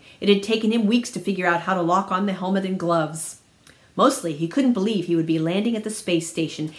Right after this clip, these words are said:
and heading off from, from there to Mars, where he would meet Oliver Pruitt. A jerk, yeah, but still a pretty famous jerk.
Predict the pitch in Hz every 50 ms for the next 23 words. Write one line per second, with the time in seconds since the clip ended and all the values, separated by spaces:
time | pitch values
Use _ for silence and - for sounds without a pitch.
0 | - - - 151 160 135 - - 190 214 233 226 202 190 208 208 - - - -
1 | - 156 147 143 - - 190 180 180 170 170 180 185 180 - 208 190 165 147 143
2 | 139 139 143 147 - - - - - - - - 202 240 247 330 349 359 294 233
3 | 262 349 - - - - - 220 240 269 285 277 285 277 - 349 339 226 165 -
4 | - - - _ _ _ _ _ _ - - - - 208 202 180 202 262 311 349
5 | 349 - - 214 240 247 180 156 160 180 185 185 - - - 370 359 190 - -
6 | - 185 - - 247 202 165 - 220 247 190 156 - - - - - - - -